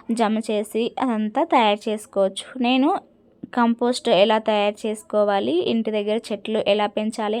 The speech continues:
అనే దాని గురించి కూడా ఒక వీడియో అయితే క్లియర్గా చేసి పెడతాను. కావాలనుకునే వాళ్ళు చూడండి, త్వరలో అప్‌లోడ్ చేస్తాను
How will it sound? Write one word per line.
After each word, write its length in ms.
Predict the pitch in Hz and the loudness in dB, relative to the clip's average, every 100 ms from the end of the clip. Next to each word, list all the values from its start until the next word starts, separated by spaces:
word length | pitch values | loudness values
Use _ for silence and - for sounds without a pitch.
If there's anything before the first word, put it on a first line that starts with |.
| 240 | -4
అనే 160 | 208 208 | -6 -2
దాని 280 | 214 208 208 | -2 -2 -4
గురించి 300 | 220 214 220 | -4 -6 -8
కూడా 260 | - 233 254 466 - - - - | -4 0 2 0 -4 -14 -6 0
ఒక 140 | 294 - 269 | 6 6 8
వీడియో 300 | 233 214 247 226 | 6 4 4 4
అయితే 280 | 214 - 330 523 - - - | 2 6 6 6 -4 -18 -2
క్లియర్గా 560 | 254 233 233 214 226 277 | 2 4 2 2 2 2
చేసి 300 | 247 226 - | 0 -4 -4
పెడతాను. 600 | 262 220 208 196 208 220 392 466 | 0 0 0 -2 -2 0 2 2
కావాలనుకునే 840 | 254 226 254 254 226 214 214 220 214 | 0 2 2 2 0 -2 -4 -2 -2
వాళ్ళు 260 | 208 226 370 381 | -2 0 -2 -2
చూడండి, 560 | 247 233 240 208 196 269 453 | 0 0 2 0 0 0 0
త్వరలో 440 | 262 226 208 208 220 480 233 | 2 0 0 0 0 2 0
అప్‌లోడ్ 340 | 233 220 214 - | 0 -2 -2 -4
చేస్తాను 480 | 214 - 196 202 | -6 -4 -4 -2